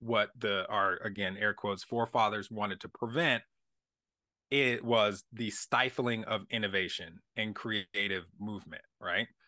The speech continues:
So if you were to allow somebody to copyright and protect an entire idea like zombie movies, nobody else would be able to make a zombie movie ever again. So let's say zombie movies. Zombieland,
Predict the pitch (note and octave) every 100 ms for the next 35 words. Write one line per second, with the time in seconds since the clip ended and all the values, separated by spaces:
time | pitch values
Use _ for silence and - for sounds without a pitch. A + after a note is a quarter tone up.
0 | - - - _ - B2+ - A#2 - A#2
1 | C#3+ B2 B2 A#2+ - A#2 G2+ G2+ A2+ A2+
2 | G#2 G2 F#2 - G#2 G2 F#2 F2+ - _
3 | _ _ _ _ - - C3 B2+ A2+ G#2
4 | - - - A#2 A2 G2 E2+ G#2+ A2 A#2+
5 | B2 A2 G#2 G2+ F#2 F#2 F2+ F#2 F2+ E2
6 | D2+ G2 G2+ - _ _ _ _ _ _
7 | _ _ B2 C3+ C3 A#2+ A2+ - A2 G#2
8 | A2 A2 G#2 F#2+ F#2+ - G2+ F#2 F#2 -
9 | G2+ G2 F#2 F#2+ F#2+ F#2+ F2+ F2 E2 E2
10 | F2 E2 - _ _ _ _ _ - -
11 | B2 G#2+ G2+ F#2+ - A2 G#2 A#2+ A2 G#2+
12 | G#2 A2 G#2 G#2 F#2+ F2+ F#2+ _ _ _
13 | _ _ _ _ _ - A2+ B2+ D3 C#3+
14 | A#2 A2+ C#3 C#3 G2+ G2